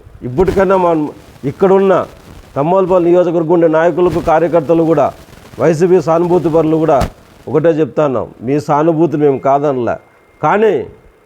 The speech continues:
పల్లెల్లో ఓ మంచి వాతావరణం ఇప్పుడు ఉంది. ఈరోజు ఎవరికి భూదందాలు లేవు, ఎవరికి గలాటాలు లేవు, ఎవరికి కేసులు లేవు. చిన్నది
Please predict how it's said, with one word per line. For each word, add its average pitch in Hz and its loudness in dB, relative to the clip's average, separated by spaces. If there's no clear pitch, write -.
పల్లెల్లో 175 4
ఓ 113 -6
మంచి 185 0
వాతావరణం 175 0
ఇప్పుడు 139 -2
ఉంది. 143 -2
ఈరోజు 170 2
ఎవరికి 170 2
భూదందాలు 175 2
లేవు, 156 2
ఎవరికి 170 4
గలాటాలు 175 2
లేవు, 160 2
ఎవరికి 175 2
కేసులు 190 2
లేవు. 107 -2
చిన్నది 180 0